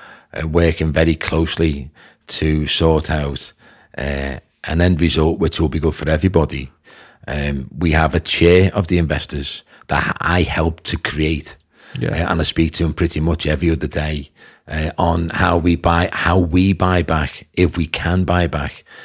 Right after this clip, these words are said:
Speaker 1: the Shankly Hotel and make sure that everyone gets paid. That's something that I'm working on, and hopefully we'll have some good news on that in the next couple of months.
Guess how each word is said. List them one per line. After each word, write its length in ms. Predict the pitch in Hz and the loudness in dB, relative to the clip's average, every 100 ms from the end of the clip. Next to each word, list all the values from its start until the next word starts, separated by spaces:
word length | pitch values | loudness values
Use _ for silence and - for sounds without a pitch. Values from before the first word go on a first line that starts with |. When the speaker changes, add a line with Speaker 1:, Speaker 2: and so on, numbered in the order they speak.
| - - | -20 -10
Speaker 1:
the 80 | |
Shankly 360 | 82 85 82 85 | -2 -2 -2 -2
Hotel 560 | 78 78 73 73 73 69 | -2 -4 -6 -6 -8 -10
and 360 | 82 80 78 76 | -8 -6 -6 -4
make 140 | 85 80 | -6 -2
sure 180 | 82 | -2
that 160 | 78 78 | -2 -2
everyone 300 | 80 76 76 | -6 -6 -6
gets 160 | 76 - | -6 -6
paid. 340 | 71 69 76 - - - _ | -6 -6 -10 -16 -20 -20 _
That's 420 | 110 113 - - - _ _ | 0 0 -2 -8 -12 _ _
something 420 | - - 90 87 85 | -8 0 2 2 0
that 360 | 82 80 - - | 0 -2 -6 -8
I'm 320 | 82 80 82 | -4 -2 -2
working 340 | 82 80 87 | -2 -2 -2
on, 300 | 80 80 76 - | -2 -4 -6 -8
and 120 | 87 | -6
hopefully 300 | 78 80 85 | -4 -4 -4
we'll 140 | 80 78 | -4 -4
have 100 | 73 | -4
some 100 | 80 | -4
good 140 | 78 | -4
news 160 | 78 76 | -4 -2
on 120 | 80 | -4
that 260 | 76 76 - | -4 -6 -8
in 80 | 78 | -6
the 60 | |
next 240 | 78 73 - | -6 -8 -8
couple 180 | 76 | -6
of 60 | 78 | 0
months. 260 | 98 - | 0 0